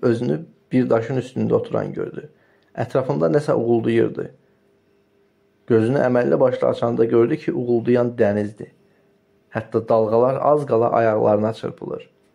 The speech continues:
Və sözün kəsəsi dalğa qıranın lap ucunda oturub. Ondan aşağıda mavi dəniz bərq vurur. Arxada, dağların başında isə gözəl bir şəhər görünür.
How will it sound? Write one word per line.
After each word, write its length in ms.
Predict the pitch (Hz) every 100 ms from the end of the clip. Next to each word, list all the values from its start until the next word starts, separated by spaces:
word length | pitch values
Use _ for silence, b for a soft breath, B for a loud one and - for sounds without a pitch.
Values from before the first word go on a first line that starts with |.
| _ _ _ _
Və 320 | 110 117 117 -
sözün 300 | 160 160 170
kəsəsi 440 | 156 151 151 160
dalğa 340 | 120 117 123 123
qıranın 440 | 117 113 151 180 - _ _
lap 180 | 127 127
ucunda 360 | 120 120 107 -
oturub. 360 | - - - - _ b b b b b b _
Ondan 280 | 139 170 196
aşağıda 560 | 170 175 160 151 156
mavi 380 | 147 131 131 135
dəniz 420 | 143 127 127 120
bərq 260 | 131 123 120
vurur. 380 | 120 117 - _ _ _ _ _ _ _
Arxada, 640 | - 123 120 123 123 110 - _ _ _ _ _ _ -
dağların 520 | 117 110 117 135 120
başında 380 | 117 113 117 117
isə 220 | 117 -
gözəl 360 | 110 107 107
bir 80 | -
şəhər 400 | - - 117 -
görünür. 440 | - - - -